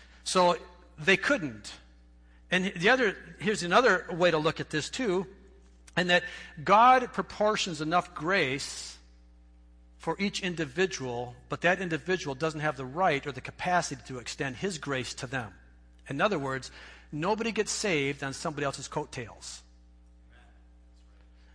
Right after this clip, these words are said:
Children that you might have ch-, godly parents, you're not saved because you have a godly parent.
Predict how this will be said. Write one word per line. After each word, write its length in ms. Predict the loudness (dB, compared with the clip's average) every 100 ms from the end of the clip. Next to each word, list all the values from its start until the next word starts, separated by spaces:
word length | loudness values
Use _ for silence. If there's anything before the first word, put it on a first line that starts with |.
| -20 -20 -20 -18 -6
Children 520 | 0 0 2 -2 -2 -2
that 140 | -2
you 60 | 0
might 140 | 0
have 280 | 2 0 -2
ch-, 220 | -4 -2
godly 340 | 4 4 4 -2
parents, 600 | 0 2 2 -2 -10 -12 -20 -20 -20 -20 -20 -18 -4
you're 160 | 0
not 200 | 4 2
saved 540 | 2 0 2 2 0 -4
because 300 | -2 -2 -2
you 60 |
have 80 | -4
a 40 | 0
godly 320 | 2 2 -2
parent. 520 | -4 -4 -4 -8 -18